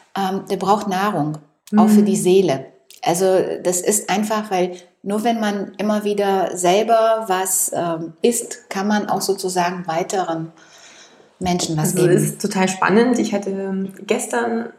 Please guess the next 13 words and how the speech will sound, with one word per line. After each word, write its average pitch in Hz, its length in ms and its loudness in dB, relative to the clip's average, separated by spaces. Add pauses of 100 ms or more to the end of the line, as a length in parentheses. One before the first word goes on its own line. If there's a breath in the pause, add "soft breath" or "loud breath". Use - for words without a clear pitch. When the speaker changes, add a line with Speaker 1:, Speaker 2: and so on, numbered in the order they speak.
Speaker 2:
ein 208 180 0
Interview 208 680 0
und 185 120 -2
ja 185 160 -2
heute 208 260 -2
zwei 208 600 0
und 196 220 -2
letztendlich 208 680 0
sind, 185 420 0
ähm, 185 420 -12 (100)
wir 180 320 -2
bei 170 100 -2
jedem, 254 500 0